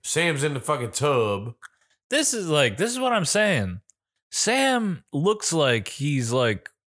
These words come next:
Speaker 2: like, fourteen, fifteen years old. He needs a babysitter and he takes baths? W-, what is this shit?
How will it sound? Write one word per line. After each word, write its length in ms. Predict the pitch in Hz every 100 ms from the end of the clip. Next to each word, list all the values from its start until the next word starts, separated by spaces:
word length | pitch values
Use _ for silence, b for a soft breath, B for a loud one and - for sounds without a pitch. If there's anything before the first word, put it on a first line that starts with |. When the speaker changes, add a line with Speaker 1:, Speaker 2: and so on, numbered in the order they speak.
| _ _
Speaker 2:
like, 180 | 202 196
fourteen, 420 | - 165 160 170
fifteen 340 | 151 147 156 151
years 200 | 165 170
old. 360 | 151 76 - - _ _ _
He 140 | 127 170
needs 240 | 208 156
a 140 | 131 - -
babysitter 960 | 143 196 202 - 220 196 196 190 123 -
and 360 | 147 185 180
he 180 | 156 170
takes 440 | - 180 156 -
baths? 680 | 127 - 113 139 202 214 -
W-, 260 | 139 147 147 -
what 180 | 196
is 220 | 254 220 147
this 160 | 107 95
shit? 480 | - 92 62 -